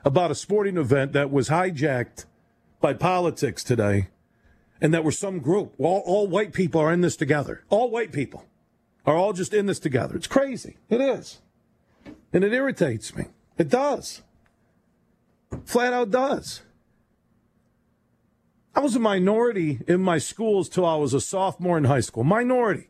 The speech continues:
You know what a minority means? That if the school is seventy percent black,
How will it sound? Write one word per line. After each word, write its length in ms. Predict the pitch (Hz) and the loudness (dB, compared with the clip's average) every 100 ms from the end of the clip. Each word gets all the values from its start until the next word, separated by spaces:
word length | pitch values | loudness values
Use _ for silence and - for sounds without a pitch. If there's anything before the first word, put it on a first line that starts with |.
| - | -2
You 100 | 220 | 0
know 60 | |
what 80 | 247 | 2
a 40 | 233 | 0
minority 440 | 233 233 240 247 | 0 0 0 0
means? 420 | 240 254 247 - - _ _ _ _ _ _ _ _ _ _ | 0 0 -2 -6 -14 _ _ _ _ _ _ _ _ _ _
That 400 | 175 190 190 - | 0 0 -2 -2
if 220 | 185 185 - | -2 -2 -4
the 100 | 165 | -8
school 400 | - 233 240 214 | -4 -2 0 0
is 240 | 185 143 | -2 -2
seventy 360 | 220 214 208 214 | 0 0 -2 -2
percent 440 | 185 - 202 175 | -2 0 -2 0
black, 480 | 151 185 170 147 | 0 2 2 -2